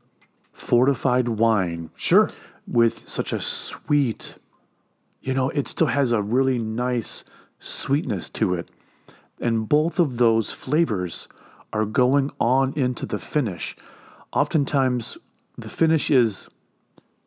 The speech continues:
Speaker 1: just sweet.
Speaker 2: Oh,
Speaker 1: Or
Speaker 2: sure, sure, sure,
Speaker 1: just
Speaker 2: sure.
Speaker 1: dry.
Speaker 2: Yeah, yeah, yeah.
Speaker 1: But this is, it's really allowing both of those to go through on
Speaker 2: Mm-hmm.
Speaker 1: into the finish together, right?
Speaker 2: Yeah.
Speaker 1: Like, hand in hand.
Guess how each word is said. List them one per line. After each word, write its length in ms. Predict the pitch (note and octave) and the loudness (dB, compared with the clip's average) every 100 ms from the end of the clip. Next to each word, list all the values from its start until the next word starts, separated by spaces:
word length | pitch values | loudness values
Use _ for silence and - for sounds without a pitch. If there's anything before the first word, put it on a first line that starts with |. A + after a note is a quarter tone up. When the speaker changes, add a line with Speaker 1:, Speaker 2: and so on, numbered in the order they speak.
| _ | _
Speaker 1:
just 320 | - B2+ A2 | 2 2 2
sweet. 520 | - - A2 F2+ - - _ - | -4 -2 0 0 -2 -16 _ -4
Speaker 2:
Oh, 140 | A3 G#3+ | 0 2
Speaker 1:
Or 40 | |
Speaker 2:
sure, 340 | F3+ G#3 F#3+ - | 6 6 6 -2
sure, 240 | - G3 F3 | 0 2 4
sure, 160 | D#3 | 6
Speaker 1:
just 100 | C#3 | 6
Speaker 2:
sure. 120 | - C3+ | 4 2
Speaker 1:
dry. 340 | A#2 A#2 F#2 | 4 4 4
Speaker 2:
Yeah, 200 | F#3 D#3+ - | 4 2 0
yeah, 140 | D#3 F3+ | 2 6
yeah. 80 | F#3 | 6
Speaker 1:
But 200 | B2+ A2 | 4 4
this 300 | E3 D#3 D#3+ | 4 4 2
is, 320 | C3+ G#2+ - - - - | 2 0 -8 -18 -20 -2
it's 240 | C#3+ A2+ B2+ | 0 0 -2
really 540 | A#2+ D3 D#3+ D3+ D3 C3 | 2 4 6 4 4 2
allowing 640 | B2 A#2+ B2 C3 B2 A2+ | 2 2 2 2 0 -2
both 460 | G#2 C#3 C#3+ C3+ - | 0 2 2 0 -2
of 240 | A#2+ B2 | -2 0
those 760 | B2+ B2 A#2+ A#2 G#2+ F#2+ - - _ _ _ _ _ _ | 2 4 6 4 2 -4 -10 -14 _ _ _ _ _ _
to 120 | - | -6
go 340 | A2 A#2+ B2 B2 | 0 4 4 4
through 540 | - - B2 C3+ B2+ | -2 -4 2 4 4
on 360 | - A#2 B2 B2 | 0 0 2 2
Speaker 2:
Mm-hmm. 100 | B2+ | 2
Speaker 1:
into 180 | D#3 G3 | 2 2
the 140 | G#2+ | -2
finish 360 | - B2 A#2+ - | -2 -2 -2 -2
together, 560 | G#2+ G#2 A2 G2 F2+ D#2+ | -4 -2 0 0 -4 -4
right? 320 | G2+ G#2+ A2+ - - | -4 -2 -4 -8 -2
Speaker 2:
Yeah. 200 | F#3 D#3+ - | 0 0 -4
Speaker 1:
Like, 160 | A2+ - _ _ _ | -4 -6 _ _ _
hand 260 | - B2 B2+ | -4 -2 0
in 100 | B2+ | -2
hand. 400 | A2+ A2+ F2 | -2 -4 -4